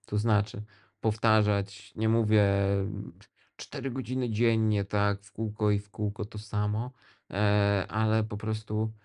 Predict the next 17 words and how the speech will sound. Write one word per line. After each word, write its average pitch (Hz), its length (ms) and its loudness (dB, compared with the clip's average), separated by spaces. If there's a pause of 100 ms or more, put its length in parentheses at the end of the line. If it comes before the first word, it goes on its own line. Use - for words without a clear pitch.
(160)
wracać 110 680 0
do 98 120 -4
czegoś, 101 600 -4 (300)
powtarzać 107 760 0
to 107 140 -2
jak 104 240 0
mantrę 107 760 0 (360)
i 107 80 -8
wtedy 110 520 2
nasz 110 360 0
umysł 107 500 -2 (320)
łatwiej 107 480 0
jest 104 160 -2
w - 40 -20
stanie 107 260 0
to 104 100 -2
zapamiętać. 101 760 -4